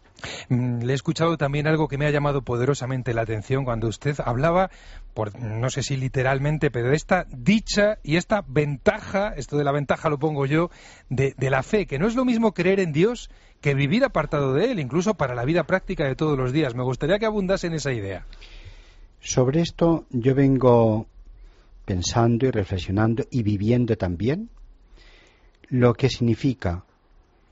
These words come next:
Speaker 2: creer en Dios y no creer en Dios. No es lo mismo, ni muchísimo menos. Cada uno de nosotros tenemos unas coordenadas dentro de las cuales se enmarca nuestra vida. La fe en Dios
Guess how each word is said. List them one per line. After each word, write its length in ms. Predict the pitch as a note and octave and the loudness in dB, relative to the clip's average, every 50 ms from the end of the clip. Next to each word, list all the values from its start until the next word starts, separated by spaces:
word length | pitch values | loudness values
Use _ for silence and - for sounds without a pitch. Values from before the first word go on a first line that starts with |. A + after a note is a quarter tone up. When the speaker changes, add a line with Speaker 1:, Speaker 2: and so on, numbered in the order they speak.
| _ _ _ _ _ _ _ | _ _ _ _ _ _ _
Speaker 2:
creer 240 | - - C3+ C3+ C#3+ | 4 4 6 6 8
en 240 | C#3+ C3+ B2 A#2 A2 | 6 6 6 4 4
Dios 440 | B2 C3 D3+ D#3+ E3 - - - _ _ - | 4 6 6 6 4 2 -4 -12 _ _ -4
y 120 | B2 A#2+ | 0 2
no 260 | A#2 B2 C#3 D3 D3 - | 4 4 4 4 2 0
creer 300 | - G2+ G#2+ A2 G#2 G#2 | 0 4 4 4 4 4
en 160 | F#2+ E2+ D#2+ | 0 -2 -4
Dios. 440 | D2+ D#2+ D#2 D2+ - - - - _ _ _ _ _ _ _ _ - | -6 -10 -10 -10 -12 -14 -16 -18 _ _ _ _ _ _ _ _ 0
No 300 | C#3+ C#3+ C#3+ D3+ E3 F3 | 2 4 8 8 8 8
es 140 | E3 - | 8 6
lo 160 | A#2+ G#2 G2 F2+ | 2 0 2 2
mismo, 440 | F2+ F2+ E2+ - - - D#2 - - _ _ _ - | 0 -2 -4 -4 -8 -14 -18 -18 -20 _ _ _ -2
ni 200 | - B2+ B2 A#2 | 2 4 4 4
muchísimo 600 | A2+ A2 A2+ G#2+ - D#3+ D#3 - - G#2+ F2+ E2+ | 4 4 2 0 0 -4 -2 0 0 0 0 0
menos. 460 | D#2+ D#2+ D2+ D2+ E2 - - - _ _ _ _ _ _ _ - - - - - - - - _ - | -2 -6 -6 -8 -10 -14 -16 -20 _ _ _ _ _ _ _ -20 -20 -20 -20 -20 -20 -20 -20 _ 2
Cada 220 | - D#3 D3+ D3+ | 6 6 8 10
uno 140 | D#3 D#3 D3+ | 10 8 8
de 80 | C#3+ C#3 | 8 8
nosotros 480 | C3+ C3 - - C#3 B2+ A2+ B2 A2+ | 6 4 4 2 0 2 2 -2 -2
tenemos 640 | - - A2+ A#2 A#2 A2 G#2+ G#2 G2+ G2+ - - - _ _ _ _ _ _ _ _ _ _ _ _ _ _ _ | 0 2 4 4 6 6 4 4 2 0 -4 -12 -20 _ _ _ _ _ _ _ _ _ _ _ _ _ _ _
unas 380 | - D3+ D#3 D#3 D3+ D3 - - | 2 4 6 8 6 6 4 2
coordenadas 760 | - - B2 A2 G2+ F2+ G#2+ G2+ A2 A#2+ B2+ B2 C#3+ C#3+ A#2 | 0 2 2 2 4 2 2 4 4 4 2 2 0 -2 0
dentro 280 | A#2 B2+ C3 A#2+ - C3 | 2 0 0 2 0 2
de 40 | A2+ | 2
las 180 | A2 G#2+ - | 2 0 0
cuales 400 | - C3 C3+ C3 C3 C3 - - - | -2 0 0 0 0 -2 -4 -8 -10
se 180 | - - B2 | -6 -2 -2
enmarca 500 | A2 G#2 G#2+ A2+ A#2 B2 B2 A2 - G#2+ | 0 0 2 2 2 2 0 0 -2 -2
nuestra 360 | F#2+ F#2 F#2+ F#2 - - F#2+ | -2 -2 -4 -4 -6 -8 -10
vida. 340 | D#2 D#2 D2+ D2 E2 D#2+ - _ _ _ _ _ _ _ _ _ - _ - - _ _ _ _ _ - | -10 -10 -12 -12 -16 -18 -18 _ _ _ _ _ _ _ _ _ -20 _ -20 -20 _ _ _ _ _ 0
La 200 | A#2+ A#2+ B2 A#2+ | 2 2 4 4
fe 120 | - D#3 | 4 4
en 140 | D3+ D3 C3 | 4 4 2
Dios 400 | C3+ C#3 D3 D3 C#3 - - | 4 4 4 4 4 0 -6